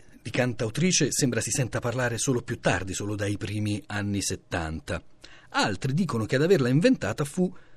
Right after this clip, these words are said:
lo stesso Gianni Meccia. Altri ancora attribuiscono la parola a due discografici, a Ennio Melis o a Vincenzo Micocci, quello,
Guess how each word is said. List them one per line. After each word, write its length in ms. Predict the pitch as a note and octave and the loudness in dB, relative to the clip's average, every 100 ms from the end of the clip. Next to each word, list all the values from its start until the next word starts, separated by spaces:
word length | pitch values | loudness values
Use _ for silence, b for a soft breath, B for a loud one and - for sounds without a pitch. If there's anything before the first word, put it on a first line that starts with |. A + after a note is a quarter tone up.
| b | b
lo 140 | D#3+ | 6
stesso 500 | F3+ - G2+ - B2 | 6 2 -2 0 -2
Gianni 360 | A2+ B2 A#2+ C#3+ | 0 2 4 6
Meccia. 440 | F#3+ C3+ - - - - - b b | 6 4 0 -2 -8 -20 -20 b b
Altri 320 | - G3+ G#3 G3+ | 2 4 6 4
ancora 460 | F#3+ B3 B3 A#3+ | 4 6 6 6
attribuiscono 680 | - F3 D#3+ F#3 C#3+ C3+ B2+ | 2 2 4 4 4 2 4
la 100 | C#3 | 6
parola 540 | G#3 F#3+ G3+ G#3 G3+ b b b | 6 6 6 4 2 b b b
a 80 | - | 0
due 140 | D3+ F3+ | 6 6
discografici, 840 | F3 - F#3 A3+ G#2+ F#2+ - - - - | 6 4 6 6 4 -2 -6 -6 -14 -10
a 140 | - G#2 | -4 0
Ennio 260 | A2+ D3+ | 4 6
Melis 600 | F#3+ A2+ A#2 F3 - G#3 G#3 - - | 6 4 2 2 2 0 -2 -8 -8
o 280 | - F3+ F3+ - | 6 8 8 0
a 100 | D3+ | 0
Vincenzo 480 | D#3 F3 F3+ E3+ F#3 | 4 4 4 2 2
Micocci, 420 | F#3 A#3 C#3+ - | 6 8 6 2
quello, 400 | - C#3+ B2 A2+ | 0 2 2 -2